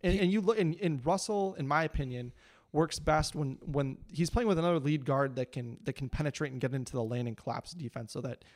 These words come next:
Speaker 1: he can spot up as a shooter.
Speaker 2: Mm-hmm.
Speaker 1: Because he's not a guy that's really gonna, uh, really aggressively attack closeouts and, and drive to the basket. And, you know, he'll, he'll kinda take a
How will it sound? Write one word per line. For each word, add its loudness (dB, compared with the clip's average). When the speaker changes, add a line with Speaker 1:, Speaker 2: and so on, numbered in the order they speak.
Speaker 1:
he -6
can -8
spot -6
up -8
as -8
a -14
shooter. -8
Speaker 2:
Mm-hmm. -12
Speaker 1:
Because 0
he's -2
not 4
a 2
guy 2
that's -2
really 0
gonna, -4
uh, -10
really 2
aggressively 4
attack -2
closeouts 4
and, -6
and -6
drive 2
to -6
the -4
basket. 0
And, -10
you -2
know, 2
he'll, 4
he'll 4
kinda 0
take 0
a -2